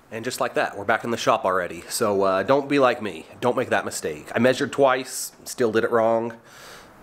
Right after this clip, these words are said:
Not quite sure how that happened, but, uh,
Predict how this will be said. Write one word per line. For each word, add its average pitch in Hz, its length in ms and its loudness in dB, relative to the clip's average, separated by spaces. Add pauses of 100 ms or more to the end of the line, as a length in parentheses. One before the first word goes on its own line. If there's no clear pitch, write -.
(120)
Not - 320 0
quite - 380 2
sure 135 200 4
how 127 160 -2
that 131 180 0
happened, 143 380 -2
but, 98 260 -4
uh, 95 320 0